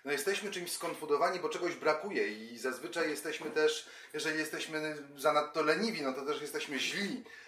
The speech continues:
e, na tego kogoś, na przykład artystkę albo artystę, że za nas nie odwalił czy odwaliła całej roboty, że nam nie pokazali po prostu, o co chodzi, tylko musimy się jakoś tam, e, wmyśleć, wpatrzeć, e, no i coś pokombinować.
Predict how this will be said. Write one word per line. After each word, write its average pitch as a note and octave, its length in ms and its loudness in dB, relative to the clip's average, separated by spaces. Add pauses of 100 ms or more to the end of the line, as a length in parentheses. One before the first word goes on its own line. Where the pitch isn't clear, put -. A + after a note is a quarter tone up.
(100)
e, C#3 560 4
na C#3+ 120 6
tego D#3+ 280 4
kogoś, A#2 420 4
na B2 100 2
przykład - 320 2
artystkę C3 600 4
albo A2+ 260 6
artystę, A#2 600 0 (340)
że C3+ 100 -4
za D#3+ 120 6
nas D#3 220 4
nie C#3+ 100 2
odwalił C3+ 420 4
czy C3 160 0
odwaliła B2+ 440 2
całej C3 320 6
roboty, A#2 400 2
że C3 80 -2
nam C3+ 140 0
nie C#3+ 80 -2
pokazali C#3+ 640 8
po A2+ 100 0
prostu, A2+ 380 -2
o A#2 40 4
co G#2+ 140 -2
chodzi, A2+ 460 -4 (280)
tylko D3 260 0
musimy D#3 380 0
się D3+ 120 4
jakoś C#3 340 4
tam, C3 380 10 (260)
e, C#3+ 100 2
wmyśleć, D3+ 760 2
wpatrzeć, - 960 6 (240)
e, D#3+ 220 8
no F3+ 100 6
i G3 80 2
coś G#3 140 2
pokombinować. E3+ 960 2